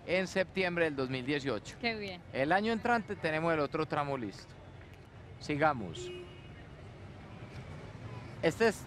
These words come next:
Speaker 1: tramo dos,
Speaker 2: Sí.
Speaker 1: que ya arrancó. Así era. Así va quedando. Avancemos. Así está
Speaker 2: Así
Speaker 1: en
Speaker 2: está
Speaker 1: obra
Speaker 2: en
Speaker 1: hoy
Speaker 2: obra.
Speaker 1: y así va a quedar.
Speaker 2: Hermosísimo.
Speaker 1: Listo, una intervención para la gente.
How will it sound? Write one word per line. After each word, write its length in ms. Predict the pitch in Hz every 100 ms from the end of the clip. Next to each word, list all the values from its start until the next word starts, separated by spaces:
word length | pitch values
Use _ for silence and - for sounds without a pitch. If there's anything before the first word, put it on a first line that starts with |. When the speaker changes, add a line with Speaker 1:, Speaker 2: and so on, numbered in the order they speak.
| -
Speaker 1:
tramo 320 | 240 214 180
dos, 500 | 185 180 101 - - -
Speaker 2:
Sí. 300 | - 208 214 262
Speaker 1:
que 140 | 151
ya 100 | 160
arrancó. 540 | 160 175 170 202 147 92 -
Así 320 | 160 170 185
era. 320 | 214 165 92 - - - - - - - - - - - -
Así 300 | 160 160 185
va 180 | 190
quedando. 640 | 202 208 214 226 214 214 202 185 - - - - - -
Avancemos. 680 | 131 143 139 202 202 196 180 - - -
Así 200 | 160 175
está 220 | 214 208
Speaker 2:
Así 80 | 220
Speaker 1:
en 20 |
Speaker 2:
está 80 | 233
Speaker 1:
obra 200 | 226 220
Speaker 2:
en 60 |
Speaker 1:
hoy 160 | 254 262
Speaker 2:
obra. 100 | 240 - - -
Speaker 1:
y 80 | 151
así 260 | 165 147 170
va 100 | 175
a 40 |
quedar. 380 | 185 180 180 - - 220
Speaker 2:
Hermosísimo. 760 | 220 214 214 214 247 208 190
Speaker 1:
Listo, 460 | 202 226 - 180 151
una 200 | 151 165
intervención 920 | 196 185 185 156 151 139 190 202 196 175 - - -
para 200 | 165 165
la 80 | 247
gente. 80 | 240